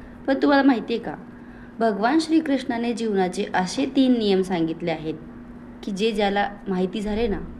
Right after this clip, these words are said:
तो सगळंच जीवनामध्ये प्राप्त करतो. माइंडसेट, विचार आणि विचार करण्याची पद्धती हे सर्वच बदलून जातं.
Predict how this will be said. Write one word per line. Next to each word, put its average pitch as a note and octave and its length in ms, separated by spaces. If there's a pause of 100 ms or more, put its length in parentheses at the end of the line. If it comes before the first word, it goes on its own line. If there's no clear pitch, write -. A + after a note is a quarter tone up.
(760)
तो - 100
सगळंच D4 400
जीवनामध्ये G#3 420
प्राप्त F#3 400
करतो. F3 260
माइंडसेट, F#3+ 840
विचार F#3+ 680
आणि F3+ 180 (680)
विचार B3 320
करण्याची A3 460
पद्धती G#3 680
हे G#3 180
सर्वच C4 440
बदलून E3+ 380
जातं. D3+ 300